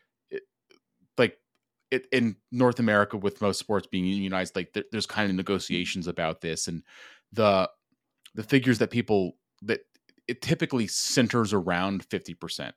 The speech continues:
you know, like, you spend half the money on players and then, like, half on everything else. Um, M L S is, like, the one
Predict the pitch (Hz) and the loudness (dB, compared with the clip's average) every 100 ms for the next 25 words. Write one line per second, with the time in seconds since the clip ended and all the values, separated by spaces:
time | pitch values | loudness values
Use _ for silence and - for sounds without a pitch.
0 | _ 101 92 87 92 - 98 98 - 107 | _ -6 -4 -4 -6 -8 -12 -10 -6 -6
1 | - 123 123 117 107 101 98 98 90 85 | 0 2 2 0 0 0 -4 -2 -2 -2
2 | 85 85 82 76 - 76 80 73 65 57 | -6 -8 -8 -10 -8 -10 -8 -10 -10 -10
3 | 50 50 - - - - - _ _ _ | -12 -16 -16 -18 -20 -20 -20 _ _ _
4 | _ - 110 98 92 _ 147 147 135 131 | _ 0 4 4 0 _ 6 8 8 6
5 | - 117 101 110 95 104 98 | 4 0 2 0 6 6 6